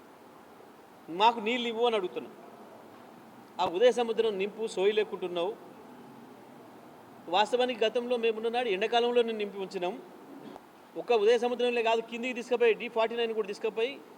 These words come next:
నకరికల్ నియోజకవర్గంలో కూడా అనేక గ్రామాలలో చెరువులు నింపి పెట్టినాం ముందే. ఈ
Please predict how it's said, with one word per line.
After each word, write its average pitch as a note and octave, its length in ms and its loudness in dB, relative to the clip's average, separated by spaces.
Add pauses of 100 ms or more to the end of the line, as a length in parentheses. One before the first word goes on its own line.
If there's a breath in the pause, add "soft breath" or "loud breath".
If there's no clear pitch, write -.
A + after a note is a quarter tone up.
(360)
నకరికల్ A#3 440 2
నియోజకవర్గంలో A3+ 640 2 (120)
కూడా G#3 220 4 (1600)
అనేక A#3+ 260 2 (100)
గ్రామాలలో A3+ 480 2
చెరువులు G#3 240 -4
నింపి F#3+ 220 -6
పెట్టినాం E3+ 300 -6
ముందే. D3+ 200 -8 (1200)
ఈ F#3 40 -2